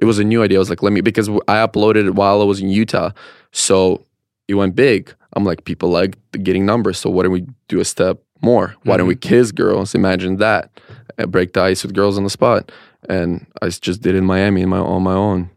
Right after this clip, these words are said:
Speaker 2: But you did it, okay, so you, but you did it in Utah a couple of times.
Speaker 1: Yeah, two times.
Speaker 2: And
Speaker 1: And
Speaker 2: it
Speaker 1: it worked.
Speaker 2: worked.
Speaker 1: It worked, yes.
Speaker 2: And then he didn't wanna do it with you.
Speaker 1: No, not, not necessarily he didn't wanna do it. Actually, yeah, kinda, 'cause he's like, he has a different audience. He has, like, Mormon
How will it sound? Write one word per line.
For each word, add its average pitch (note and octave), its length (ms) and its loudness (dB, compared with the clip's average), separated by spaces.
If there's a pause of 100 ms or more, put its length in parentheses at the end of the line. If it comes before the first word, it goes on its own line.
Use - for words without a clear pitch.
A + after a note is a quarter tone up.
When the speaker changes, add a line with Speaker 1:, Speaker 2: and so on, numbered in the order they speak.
Speaker 2:
But C3+ 160 -6
you C#3 60 -4
did C#3 200 0
it, C3+ 240 -2
okay, A#2 400 0
so B2 200 0
you, A#2 220 -2 (220)
but C3 140 -4
you C#3 60 -4
did D#3+ 140 2
it D3 40 4
in C3+ 100 0
Utah C3 400 0
a - 40 -2
couple A#2+ 280 -2
of G#2+ 80 -2
times. A2+ 420 -2
Speaker 1:
Yeah, A#2+ 140 4
two C3 180 0
times. G2 540 0
Speaker 2:
And A2+ 100 2
Speaker 1:
And - 40 2
Speaker 2:
it - 20 4
Speaker 1:
it G2+ 80 4
worked. A#2 380 2
Speaker 2:
worked. - 80 -12
Speaker 1:
It A2+ 100 4
worked, G2 380 0
yes. F#2+ 360 -4 (120)
Speaker 2:
And A#2+ 160 0
then A#2 120 0
he C#3 120 -2
didn't B2+ 240 0 (260)
wanna A#2+ 260 -2
do A2+ 200 0
it G#2+ 60 0
with G#2 180 -6
you. F#2+ 160 -8 (560)
Speaker 1:
No, D3 300 0
not, C#3+ 180 0 (240)
not C#3 160 2
necessarily B2 420 2
he A2 80 2
didn't G#2 100 4
wanna G2+ 160 2
do G2 200 2
it. - 180 -6
Actually, A#2+ 460 0
yeah, A#2+ 260 2
kinda, G#2+ 300 0
'cause - 160 -4
he's F#2+ 200 -4
like, F#2+ 180 0
he F#2+ 100 -2
has F#2 160 -2
a F#2 180 0
different F#2 340 -2
audience. F#2 380 -2
He F2+ 80 -2
has, F#2 80 -2
like, F#2 140 -4
Mormon F#2+ 400 -2